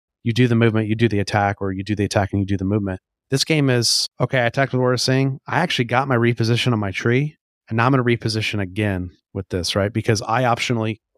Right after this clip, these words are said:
now I can see where I am on the board, and I can actually get to that side point I didn't think I could get to 'cause now I get to move twice. Yeah, I'm paying for this. So I love that it's always an option and something you should always consider with her when you attack with her. You s-, you ask yourself the question,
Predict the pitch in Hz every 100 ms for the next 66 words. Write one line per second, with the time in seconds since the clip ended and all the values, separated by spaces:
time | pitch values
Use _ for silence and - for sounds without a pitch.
0 | _ 127 135 151 - 127 - - 147 147
1 | 139 127 127 _ - 123 127 123 123 110
2 | 101 117 120 107 107 131 143 - 131 120
3 | 113 - 117 120 127 117 110 113 110 101
4 | 110 - 131 117 107 110 107 - 107 104
5 | - - 110 127 - - _ _ - 135
6 | 107 117 135 120 - 92 87 - - _
7 | _ - 143 143 139 156 175 147 123 135
8 | 131 117 104 107 - 113 101 98 127 110
9 | 104 123 120 117 110 101 127 117 - 104
10 | 120 113 98 107 101 98 104 98 101 92
11 | 117 107 - - 98 98 95 - 113 113
12 | 110 117 110 117 104 - 113 101 - 101
13 | 98